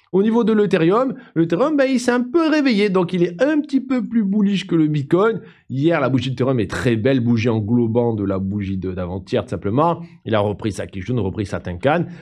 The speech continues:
Il a une petite bougie rouge aujourd'hui, mais de rien du tout. Donc, vu le momentum là, que les boules ont pris hier,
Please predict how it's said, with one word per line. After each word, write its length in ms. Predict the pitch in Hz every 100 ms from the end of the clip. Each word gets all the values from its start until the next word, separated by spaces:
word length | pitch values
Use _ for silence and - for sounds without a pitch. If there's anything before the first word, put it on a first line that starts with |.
| -
Il 100 | 127
a 60 | 143
une 120 | 208
petite 360 | 370 339 - 320
bougie 300 | 311 269 277
rouge 400 | 254 240 277 262
aujourd'hui, 480 | 262 240 226 208 294
mais 120 | 277
de 60 | 208
rien 560 | 185 170 214 233 226
du 240 | 208 190 185
tout. 360 | 214 285 302 - - -
Donc, 220 | 185 170
vu 160 | 190 302
le 80 |
momentum 580 | 269 247 240 208 240 226
là, 300 | 190 170 143
que 300 | 147 156 143
les 100 | 165
boules 320 | 175 190 240 214
ont 140 | 190
pris 160 | 165 156
hier, 340 | 160 233 262